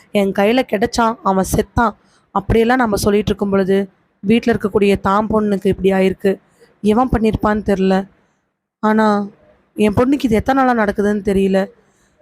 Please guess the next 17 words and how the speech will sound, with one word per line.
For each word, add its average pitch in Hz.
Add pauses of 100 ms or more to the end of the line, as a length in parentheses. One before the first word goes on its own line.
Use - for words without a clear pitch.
(180)
இவ 214
இத்தனை 277
நாள்ல 269
இப்படிதான் 240
படுத்து 214
தூங்கியிருக்கா. 202 (680)
இல்ல, 247
இல்ல, 226 (220)
அசோக் 240
சொன்ன 214
மாதிரி 202 (380)
நிறைய 233
நாள் 269
ஒன்பது 226
மணிக்கு 233
வரும்போது 208
அவ 208